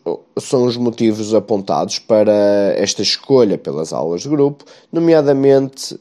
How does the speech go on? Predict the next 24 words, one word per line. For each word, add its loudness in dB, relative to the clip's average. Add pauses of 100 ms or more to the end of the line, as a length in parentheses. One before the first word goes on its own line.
(120)
eh, -2
motivos -4
de -18
cariz 0
social 0
e -4
psicológico. -14 (680)
Nomeadamente, 2 (140)
ao 2
nível 2
social, 2
a -4 (120)
interação 0
social 0
que -6
decorre -4 (100)
ao -10
nível -6
das 2
aulas 2 (200)
e, -2
em -2
termos -2
psicológicos, -2